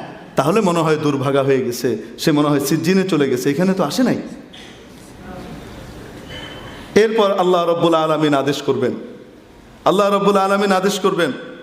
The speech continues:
"আমার এই বান্দা রূহকে মাটিতে আবার ফিরিয়ে দাও, তার শরীরে আবার ফিরিয়ে দাও।"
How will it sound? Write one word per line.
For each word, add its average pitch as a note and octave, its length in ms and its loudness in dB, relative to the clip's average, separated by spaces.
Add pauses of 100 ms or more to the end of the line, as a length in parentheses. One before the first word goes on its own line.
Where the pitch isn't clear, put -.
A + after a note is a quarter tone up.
(180)
"আমার E3+ 320 2
এই E3 120 4
বান্দা D3+ 400 2 (200)
রূহকে E3 760 0 (920)
মাটিতে E3+ 540 4
আবার D3+ 280 2
ফিরিয়ে C#3 360 4
দাও, G#2 260 2 (1080)
তার C#3 120 4
শরীরে D#3+ 480 2
আবার C#3+ 260 2
ফিরিয়ে C#3 380 2
দাও।" A2 180 0